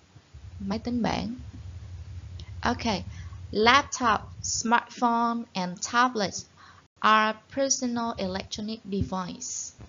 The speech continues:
Máy tính xách tay nè, điện thoại thông minh và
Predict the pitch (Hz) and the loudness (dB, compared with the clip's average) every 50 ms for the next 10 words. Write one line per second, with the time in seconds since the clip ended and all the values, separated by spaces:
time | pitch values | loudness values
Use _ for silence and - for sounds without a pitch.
0 | - - _ _ _ _ _ _ _ - _ - - - - - _ - - _ | -20 -20 _ _ _ _ _ _ _ -20 _ -20 -20 -20 -20 -20 _ -20 -20 _
1 | _ _ _ _ _ _ - - 214 220 247 247 254 262 269 254 - 277 - - | _ _ _ _ _ _ -6 2 4 4 4 6 6 4 4 4 2 -2 -2 2
2 | - 208 208 202 202 196 190 180 175 165 - - - - - - - - - - | 4 6 6 6 6 4 4 2 0 -4 -6 -10 -16 -16 -16 -20 -20 -16 -4 -2
3 | 180 180 180 185 180 185 185 - 214 220 220 226 240 233 220 196 - - - - | 0 0 0 0 0 -2 -2 0 0 4 6 6 6 6 4 2 -2 -12 -18 -18
4 | - - - - - - - 202 185 190 180 175 170 165 165 165 | -16 -16 -16 -16 -18 -12 -8 -4 0 2 4 6 6 6 4 2